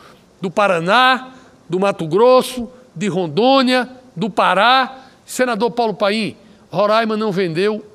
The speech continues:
um tostão de gado à Venezuela, exatamente por conta da limitação de não ser uma área livre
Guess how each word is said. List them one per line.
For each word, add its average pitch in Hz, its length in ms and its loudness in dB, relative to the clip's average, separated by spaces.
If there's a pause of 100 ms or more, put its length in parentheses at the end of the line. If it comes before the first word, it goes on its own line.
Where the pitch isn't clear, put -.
(240)
um 262 240 -2
tostão 208 760 -4 (680)
de 175 140 -4
gado 180 520 0 (540)
à 190 200 0
Venezuela, 170 680 -4
exatamente 175 560 -4 (100)
por 151 140 -8
conta 170 300 -6
da 170 100 -4
limitação 160 680 -6 (340)
de 170 100 -6
não 165 100 -4
ser 170 200 -6
uma 156 140 -2
área 147 240 -2
livre 139 380 -8